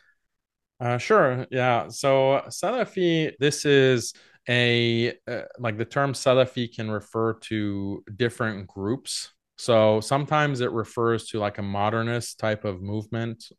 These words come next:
uh, associated with Muhammad Abdu, who was the Mufti of Egypt in the nineteenth century. And basically, he became an agent of colonialism,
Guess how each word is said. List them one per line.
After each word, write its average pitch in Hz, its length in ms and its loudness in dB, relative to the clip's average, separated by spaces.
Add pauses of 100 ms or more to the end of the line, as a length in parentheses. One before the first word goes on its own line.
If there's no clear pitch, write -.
(100)
uh, 98 240 -4
associated 107 640 -2
with 101 280 -2
Muhammad 107 440 -4
Abdu, 127 560 -2 (640)
who 110 720 0
was 104 360 2
the 104 100 -6
Mufti 113 500 0
of 98 220 -2
Egypt 110 840 -4
in 110 100 -8
the 110 60 -4
nineteenth 107 480 -6
century. 101 760 -4 (440)
And 123 240 0
basically, 165 520 4
he 156 180 -2
became 123 440 -2
an 107 140 -4
agent 107 460 -4
of 101 220 -4
colonialism, 98 840 -4